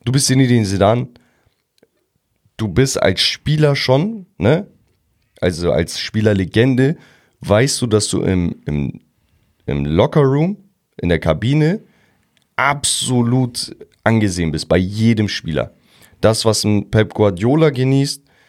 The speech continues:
das, selbst das, was ein, äh, Simeone oder Mourinho oder so genießen, das, was ein Xabi Alonso aktuell genießt, bei einem Zidane ist das nochmal Next Level. So, dann spricht dazu, dass er Real Madrid gecoacht hat.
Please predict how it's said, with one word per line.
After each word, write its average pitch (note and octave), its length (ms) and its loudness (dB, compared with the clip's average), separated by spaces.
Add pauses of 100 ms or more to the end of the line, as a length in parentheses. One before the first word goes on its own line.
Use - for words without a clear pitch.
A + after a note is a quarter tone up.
(300)
das, F#2 320 0
selbst G2+ 440 -2
das, G#2+ 200 0
was G#2+ 240 0
ein, G2 420 2
äh, F#2 320 2
Simeone A#2+ 800 4
oder G2+ 360 2
Mourinho A#2 500 0
oder A2+ 240 0
so A2 140 -6
genießen, G#2+ 460 -4
das, G2+ 160 0
was F#2 160 -4
ein F2+ 100 -2
Xabi G#2 340 2
Alonso B2 360 2
aktuell A#2 360 0
genießt, G#2+ 400 -4 (1200)
bei E2 100 2
einem G2 160 4
Zidane G#2 440 0
ist A2+ 120 -2
das G#2+ 140 0
nochmal G2 260 2
Next A2+ 380 0
Level. C#2 360 -4 (500)
So, E2+ 280 -2
dann A2 220 2
spricht A#2+ 340 -4
dazu, A2+ 240 0
dass A2+ 200 0
er G2+ 100 0
Real F#2+ 180 2
Madrid F2+ 420 -2
gecoacht C3+ 580 -4
hat. E3 240 -4